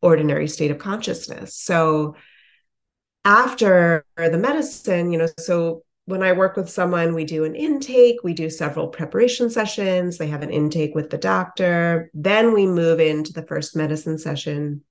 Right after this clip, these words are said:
Within a day or two of the medicine session,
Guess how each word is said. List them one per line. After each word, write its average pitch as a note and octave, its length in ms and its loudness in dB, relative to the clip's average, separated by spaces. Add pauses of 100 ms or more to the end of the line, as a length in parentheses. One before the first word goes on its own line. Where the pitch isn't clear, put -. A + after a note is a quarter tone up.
(1700)
Within G#3+ 440 6
a F3 160 4
day G3+ 320 6
or G3 80 4
two E3+ 240 0
of D#3 80 2
the D#3+ 80 -2
medicine D#3 400 -2
session, D3 720 -6